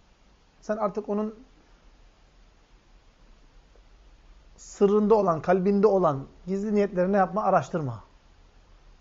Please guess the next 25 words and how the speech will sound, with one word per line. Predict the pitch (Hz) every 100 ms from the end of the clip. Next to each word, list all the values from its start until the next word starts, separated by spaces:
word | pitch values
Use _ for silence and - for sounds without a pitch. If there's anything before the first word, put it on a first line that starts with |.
| - - _
Yani | 151 - - - - - - _
onun | 208 220
söylediğine | 208 202 196 214 254
inan. | 196 165 113 - _ _ _ _ _ _ -
Buna | 233 233
binaen | 226 233 220
hüküm | 190 233 208 - - - -
ver. | 147 139 -
Hadislerde | - 196 180 220 226
de | 208
gelecek. | 160 135 135
Aynı | 196 202
şekilde | 165 151 180
adam | 208 214 240
diyorsa | 214 185
ki, | 196
"Ben | 202 208 - _ _ _ _ _ _ _ _
beş | 190 -
vakit | 190 208
namaz | 208 202 190
kılıyorum." | 165 156 202 233 _ _ _ _ _ _ _ _ _ _ _ _
Gittin | 202 208 190
bir | 170 - -
kasaba | 170 151 147 135
diyelim. | 139 180 226